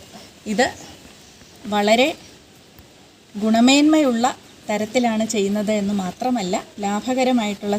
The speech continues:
തരത്തിലുമാണ് ചെയ്യുന്നത് എന്നുള്ളതാണ് ഇവിടുത്തെ ഒരു വലിയ സവിശേഷത എന്ന് എടുത്തു പറയുവാനായിട്ട്. അത് തീർച്ചയായിട്ടും ചിട്ടയായ രീതിയിൽ അത് അനുദിനം ചെയ്തുകൊണ്ടിരിക്കുന്നു എന്നുള്ളത് കൊണ്ട് തന്നെയാണ് പാഴ്വസ്തുക്കളിൽ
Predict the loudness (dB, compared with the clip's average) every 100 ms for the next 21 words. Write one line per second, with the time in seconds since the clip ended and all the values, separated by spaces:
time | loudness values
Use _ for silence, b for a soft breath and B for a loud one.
0 | -4 -6 -6 -4 -4 -4 -6 -6 -4 0
1 | 0 -2 -10 B B B -4 -2 -2 -4
2 | -6 -6 -10 -12 -10 -8 -6 -8 -12 -20
3 | -10 -6 -6 -4 -6 -6 -6 -4 -2 0
4 | 2 2 2 2 0 -4 -6 -8 -8 -6
5 | -4 -4 -6 -6 -8 -10 -12 -16 B B
6 | B -8 -4 -2 -2 0 2 2 0 -2
7 | -2 -4 0 0 0 0 -2 0 0 -2
8 | -4 -4 -2 0 2 2 4 2 -2 -8
9 | -4 -2 0 0 2 0 -2 0 0 0
10 | -2 -2 -4 -4 -4 -2 -2 -4 -4 -4
11 | -4 -4 -8 b b b -6 -2 0 -2
12 | -4 -6 -6 -2